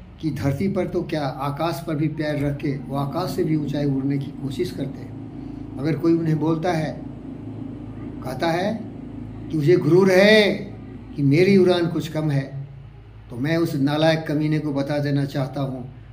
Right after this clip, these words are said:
"अरे साली, आकाश की ऊंचाई बहुत कम है। आकाश क्या, मैं आकाश, पाताल, स्वर्ग तीनों को जीतने वाला पराक्रमी यशस्वी महापुरुष हूँ मेरे प्यारे दोस्तों।"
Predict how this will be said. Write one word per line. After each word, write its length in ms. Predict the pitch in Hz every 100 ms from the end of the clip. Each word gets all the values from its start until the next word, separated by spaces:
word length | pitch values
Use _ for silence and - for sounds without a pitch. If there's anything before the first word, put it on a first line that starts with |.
| -
"अरे 180 | 147 160
साली, 400 | 156 156 175 170
आकाश 400 | 160 165 165 160
की 100 | 160
ऊंचाई 320 | 139 151 151
बहुत 420 | 139 123 147 147
कम 160 | 143 139
है। 220 | 139 139
आकाश 420 | 139 - 147 147
क्या, 440 | 160 156 143 143 - - - - 151
मैं 80 |
आकाश, 440 | 147 147 165 170 -
पाताल, 440 | 165 165 165 170
स्वर्ग 340 | 165 - 165 156 147
तीनों 240 | 160 170 170
को 140 | 170
जीतने 400 | 139 156 143 165
वाला 300 | 160 160 160 - - - - - -
पराक्रमी 600 | 156 156 165 160 156 143
यशस्वी 380 | 143 147 170
महापुरुष 540 | 147 127 151 143 151 -
हूँ 60 |
मेरे 260 | 151 147 139
प्यारे 260 | 147 143 139
दोस्तों।" 360 | 143 - 143